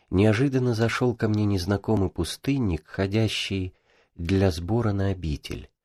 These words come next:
Он убедительно говорил мне, чтобы я не надеялся на одни только лекарства,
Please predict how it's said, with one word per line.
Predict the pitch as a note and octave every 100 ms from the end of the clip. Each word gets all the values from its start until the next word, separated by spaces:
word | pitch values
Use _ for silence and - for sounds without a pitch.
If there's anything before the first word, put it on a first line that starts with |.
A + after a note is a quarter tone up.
| _ - -
Он | A2 A2
убедительно | A2+ G#2 A#2 A2+ G#2+
говорил | G#2 G#2+ A2 A2 A2+ G#2
мне, | F#2+ F2+ D#2+
чтобы | - F#2 F#2
я | F#2+ G2+
не | G#2
надеялся | G2+ F#2 G2+ G#2 G2 - F#2
на | F#2
одни | F2+ E2+ F2
только | D#2+ D2 D2+
лекарства, | D2 - D#2+ G2+ G#2+ - C2 C2